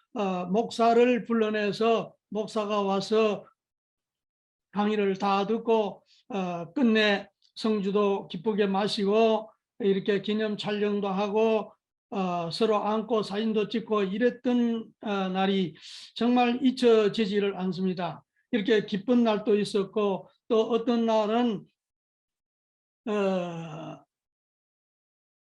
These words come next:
기독교 장로 권사가, 어, 그 마을에 회장으로 있는 그런 마을에서는, 어, 반대로 해서 천주교인들은 또 "좋기만 하구나." 이렇게 서로,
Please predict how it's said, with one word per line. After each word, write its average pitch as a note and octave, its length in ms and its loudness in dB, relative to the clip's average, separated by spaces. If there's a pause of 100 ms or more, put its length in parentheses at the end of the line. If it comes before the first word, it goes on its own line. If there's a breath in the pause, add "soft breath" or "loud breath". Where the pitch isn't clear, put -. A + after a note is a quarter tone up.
(180)
기독교 A#3+ 680 4
장로 A3+ 600 0
권사가, A3 840 0 (220)
어, G3 320 -4
그 A3+ 240 2
마을에 G3+ 640 0 (640)
회장으로 A#3 500 2
있는 G#3+ 360 -2
그런 A3 240 0
마을에서는, G#3 840 -2 (300 soft breath)
어, F3 760 -6 (800)
반대로 A3+ 380 4
해서 G#3+ 340 2
천주교인들은 A3+ 920 0
또 G#3 340 -2 (160 loud breath)
"좋기만 A3+ 540 2
하구나." G#3+ 380 0
이렇게 G#3+ 360 0
서로, A3+ 480 -2